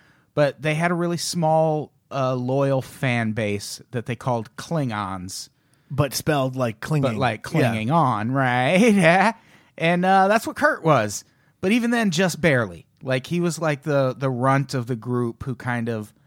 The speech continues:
Speaker 1: hung out, but he, like, didn't get a nickname. Everyone else had nicknames.
Speaker 2: He didn't get a
Speaker 1: He didn't
Speaker 2: nickname?
Speaker 1: get a nickname.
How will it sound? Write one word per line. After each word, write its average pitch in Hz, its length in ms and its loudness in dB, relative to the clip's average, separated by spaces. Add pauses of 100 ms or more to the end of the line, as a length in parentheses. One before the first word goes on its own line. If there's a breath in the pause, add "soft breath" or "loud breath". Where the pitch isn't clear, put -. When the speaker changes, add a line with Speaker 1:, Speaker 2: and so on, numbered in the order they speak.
(180)
Speaker 1:
hung 170 280 -2
out, 147 340 0
but 123 160 -2
he, 135 120 -4
like, 135 180 -2
didn't 135 220 -6
get 131 140 -6
a 117 60 -4
nickname. 143 600 -2
Everyone 127 300 -2
else 117 180 -4
had 120 140 -6
nicknames. 123 800 -4 (100)
Speaker 2:
He 285 180 2
didn't 285 300 2
get 269 180 2
a 247 80 8
Speaker 1:
He 247 80 6
didn't 294 160 4
Speaker 2:
nickname? 302 220 8
Speaker 1:
get 285 100 8
a - 40 6
nickname. 160 480 2